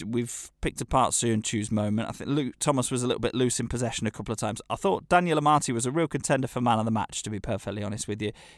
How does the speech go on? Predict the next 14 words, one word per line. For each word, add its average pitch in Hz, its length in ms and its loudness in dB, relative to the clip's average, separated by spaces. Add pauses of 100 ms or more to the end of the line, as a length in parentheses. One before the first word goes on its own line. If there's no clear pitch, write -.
There's 131 160 0
a 139 60 4
lot 165 320 8
of, - 420 -2 (560)
uh, 110 440 2
scrutiny 151 720 4
on 101 100 -4
him, 101 120 -2
I 101 80 -4
guess, - 300 -4
really, 131 300 2
because - 680 0 (640)
he's, 123 220 -6
he's, - 320 -2